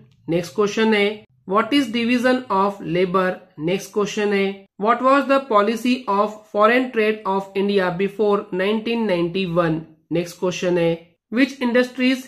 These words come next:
have a bad effect of globalization? नेक्स्ट क्वेश्चन है, what are the companies that produce in more than one country called? नेक्स्ट क्वेश्चन है, name some Indian companies which have spread their activities globally।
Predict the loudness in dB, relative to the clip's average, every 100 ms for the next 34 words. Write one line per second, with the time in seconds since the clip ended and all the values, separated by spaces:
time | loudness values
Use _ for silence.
0 | -6 0 2 2 2 0 2 0 -2 -4
1 | 0 -2 -4 -4 0 0 -2 -4 -2 0
2 | 2 2 2 2 2 0 -2 -4 -12 -10
3 | -4 -4 -4 -6 -4 0 2 2 0 -4
4 | 0 0 4 4 4 2 0 0 -2 -2
5 | 0 0 -2 -6 -18 _ _ 2 2 2
6 | 2 2 2 2 2 0 -2 0 2 4
7 | 2 2 2 2 2 0 0 0 -2 -2
8 | -4 -4 -2 0 2 0 -2 -8 _ _
9 | -4 -4 -4 -4 -4 -2 0 0 0 -4
10 | -14 _ 2 4 4 2 0 0 0 0
11 | 2 0 0 -2 -4 -2 -2 -2 -8 -6
12 | -4 -4 -10 -4 0 0 -2 -8 -12 0
13 | 2 2 2 0 0 -2 -6 -2 -2 -2
14 | -4 -2 0 2 2 0